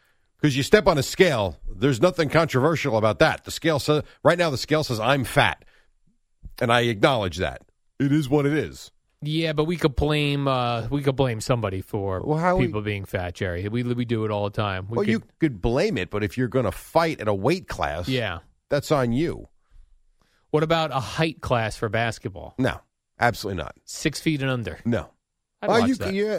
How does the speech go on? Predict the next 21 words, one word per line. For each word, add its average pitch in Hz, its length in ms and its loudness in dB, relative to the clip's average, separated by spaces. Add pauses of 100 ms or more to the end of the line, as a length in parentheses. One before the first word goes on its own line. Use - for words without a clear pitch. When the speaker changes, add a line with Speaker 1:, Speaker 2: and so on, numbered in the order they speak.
Speaker 1:
mm, 190 420 -2
no, 123 280 2
I 110 80 0
say 107 180 -2
no. 73 180 -6 (540)
I 135 120 2
say 143 220 0
that 127 220 0
then 123 180 2
you're 113 120 0
just 101 160 -4
playing 113 200 2
in 104 80 0
a 101 60 0
lesser 98 260 -2
league 95 180 0
if 87 100 -4
you're 95 100 -4
not 85 100 -2
good 110 140 -2
enough. 95 160 0